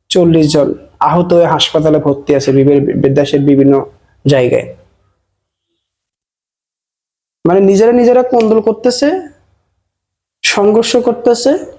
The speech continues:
আর মাঝখান দিয়ে নিরীহ মানুষ, যারা পথযাত্রী, রাজনীতির, রাজনীতির সাথে যাদের বিন্দুমাত্র অংশগ্রহণ নেই,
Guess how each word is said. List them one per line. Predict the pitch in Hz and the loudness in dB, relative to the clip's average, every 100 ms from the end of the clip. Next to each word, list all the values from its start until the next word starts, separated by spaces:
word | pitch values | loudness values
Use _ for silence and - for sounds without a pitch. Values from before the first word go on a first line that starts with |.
| _ _ _ _ _ _ - | _ _ _ _ _ _ -6
আর | 139 131 127 - - - _ _ _ _ _ _ _ _ _ _ - | -2 0 -2 -6 -18 -20 _ _ _ _ _ _ _ _ _ _ -4
মাঝখান | 156 - 190 185 | -4 -2 0 2
দিয়ে | 190 | 2
নিরীহ | 170 170 175 | 2 2 2
মানুষ, | 175 160 165 156 | 0 2 2 2
যারা | 156 | 0
পথযাত্রী, | 156 151 147 175 156 - 151 - 190 - _ _ _ _ _ _ _ - - - 196 | 0 -4 -4 -2 -2 -2 -4 -4 -4 -18 _ _ _ _ _ _ _ -20 -14 -4 0
রাজনীতির, | 160 143 147 156 151 156 151 | 0 0 0 0 2 0 0
রাজনীতির | 151 147 147 165 | -2 -2 -2 -2
সাথে | 170 160 | -2 -2
যাদের | 156 147 143 | 0 0 0
বিন্দুমাত্র | 156 156 156 156 147 - 143 - - _ _ _ _ _ _ _ _ _ _ _ _ - | 2 2 2 2 0 -2 -2 -2 -8 _ _ _ _ _ _ _ _ _ _ _ _ -4
অংশগ্রহণ | 165 - 180 170 175 | -2 0 0 0 2
নেই, | 165 151 175 | 2 0 -2